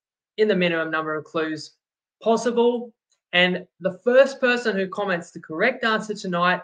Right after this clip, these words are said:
as we do every week, someone live is going into the major prize draw, which we're gonna draw in the next two to three weeks.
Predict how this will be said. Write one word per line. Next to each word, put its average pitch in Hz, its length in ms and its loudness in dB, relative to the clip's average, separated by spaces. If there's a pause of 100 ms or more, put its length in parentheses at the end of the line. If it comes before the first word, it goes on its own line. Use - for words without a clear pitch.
as 202 200 2
we 214 80 -4
do 190 220 0 (120)
every 214 320 2
week, 208 420 -4 (240)
someone 214 540 -2
live 196 400 0
is 180 120 -10
going 190 360 -4
into 185 220 -6
the 180 80 -6
major 170 340 -2
prize 208 360 0
draw, 214 220 0
which 185 200 -8
we're 208 80 -10
gonna 233 240 -2
draw 190 340 0
in 185 100 -4
the 180 80 -4
next 175 320 -6
two 185 140 -4
to 180 100 -4
three 185 160 -4
weeks. 180 460 -4